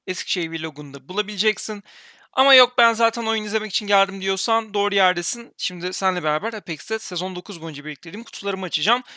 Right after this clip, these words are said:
Umarım keyifli bir video olur senin için de benim için de. Hadi daha fazla vakit ge-, kaybetmeden, e, sahnemi değiştirip oyunumuza geçelim. Şimdi öncelikle ben zaten önümüz, e, bir önceki sezon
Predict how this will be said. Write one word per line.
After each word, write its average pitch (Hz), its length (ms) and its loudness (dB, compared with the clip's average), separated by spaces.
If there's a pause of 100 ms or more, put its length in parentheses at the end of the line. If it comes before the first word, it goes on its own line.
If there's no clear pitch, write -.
Umarım 220 260 -2
keyifli 220 360 -4
bir 151 180 -8
video 143 200 -8
olur 139 140 -10
senin 156 220 -12
için 147 160 -12
de 147 60 -16
benim 143 160 -10
için 170 220 -6
de. 254 140 0 (320)
Hadi 233 180 -4
daha 220 140 6
fazla 185 280 2
vakit - 260 -12
ge-, - 260 -6
kaybetmeden, 185 640 0
e, - 560 -14
sahnemi 165 400 -4
değiştirip 170 480 -6
oyunumuza 175 360 -6
geçelim. 165 360 -6 (580)
Şimdi 240 300 4 (680)
öncelikle 233 540 4 (420)
ben 226 220 10
zaten 233 400 8
önümüz, 202 480 -2
e, 175 340 0
bir 214 120 4
önceki 196 280 0
sezon 202 480 -2